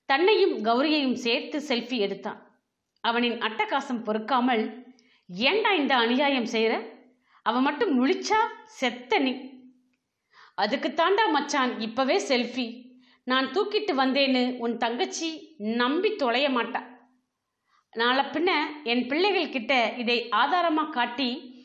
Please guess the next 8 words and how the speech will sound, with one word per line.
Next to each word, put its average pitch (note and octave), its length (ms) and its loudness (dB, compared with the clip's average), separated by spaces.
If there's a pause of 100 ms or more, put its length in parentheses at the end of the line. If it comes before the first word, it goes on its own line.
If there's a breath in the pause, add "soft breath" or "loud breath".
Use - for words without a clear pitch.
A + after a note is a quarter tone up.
(240 loud breath)
இந்த B3+ 180 0
வீர C4+ 360 0
தீர F4+ 240 0
சாகசத்தை C#4 720 -2
சொன்னா C4 500 0
எனக்கு A3+ 360 -4
பெருமை D#4+ 320 0
தானே?" B3+ 500 -2